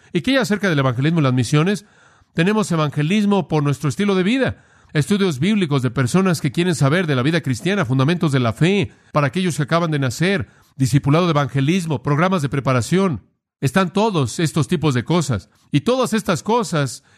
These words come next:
simplemente se manifiestan, son la encarnación de todo esto y puede suceder en todo tipo de maneras si el corazón está bien. ¿Se da cuenta?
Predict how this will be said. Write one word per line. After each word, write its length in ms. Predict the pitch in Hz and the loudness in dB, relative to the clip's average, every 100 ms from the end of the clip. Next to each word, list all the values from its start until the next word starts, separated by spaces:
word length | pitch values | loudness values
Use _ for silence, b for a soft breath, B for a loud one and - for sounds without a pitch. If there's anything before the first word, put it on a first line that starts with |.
| b b | b b
simplemente 840 | - 226 214 208 220 214 196 147 b b b | -6 -4 -2 -2 -2 0 -2 -2 b b b
se 160 | - | 0
manifiestan, 720 | 160 160 151 208 240 196 151 | 2 2 0 0 0 0 0
son 200 | 117 202 | 0 0
la 60 | 214 | -2
encarnación 880 | 196 170 151 147 135 180 220 240 196 | -2 -2 0 -2 -2 -2 0 0 -2
de 100 | - | -2
todo 320 | 175 175 160 | 0 0 0
esto 220 | 156 - | 0 -2
y 20 | |
puede 300 | 147 180 208 | -2 0 0
suceder 480 | 180 156 - 143 220 | -2 -2 0 0 0
en 80 | 156 | 0
todo 180 | 170 170 | 0 0
tipo 200 | 165 160 | 0 0
de 60 | |
maneras 640 | 131 123 170 202 135 - - b b b | 2 2 2 2 0 -2 -12 b b b
si 120 | b 160 | b -2
el 60 | |
corazón 380 | 143 135 120 175 | 2 0 2 0
está 180 | 151 151 | 2 0
bien. 480 | 147 226 277 - _ _ | 0 -2 -4 -10 _ _
¿Se 160 | - 123 | -8 -2
da 120 | 127 | -2
cuenta? 500 | 139 165 135 98 b | 0 -2 -2 -6 b